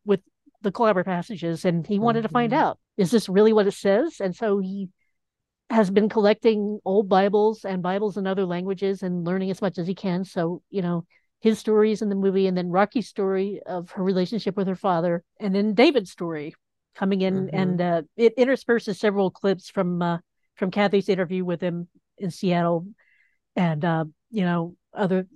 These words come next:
Speaker 1: a lot of other original footage that, that Rocky and her team filmed, and it's
Speaker 2: Mm-hmm.
Speaker 1: just really, really, really good. And so, um,
Speaker 2: Mm.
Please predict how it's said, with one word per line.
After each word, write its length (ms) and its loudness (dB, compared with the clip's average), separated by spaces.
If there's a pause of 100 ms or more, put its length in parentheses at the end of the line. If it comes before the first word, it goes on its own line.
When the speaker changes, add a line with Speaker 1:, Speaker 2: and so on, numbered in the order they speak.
(100)
Speaker 1:
a 160 -6
lot 200 4
of 60 2
other 360 0
original 400 -4
footage 480 -6
that, 180 0 (220)
that 80 -4
Rocky 340 -2
and 100 -2
her 60 -2
team 300 -4
filmed, 480 -6 (100)
and 220 -2
it's 240 -4
Speaker 2:
Mm-hmm. 160 -12
Speaker 1:
just 260 -2
really, 480 2
really, 340 -2
really 260 -4
good. 360 -4
And 200 -8
so, 300 -2
um, 200 0
Speaker 2:
Mm. 140 -10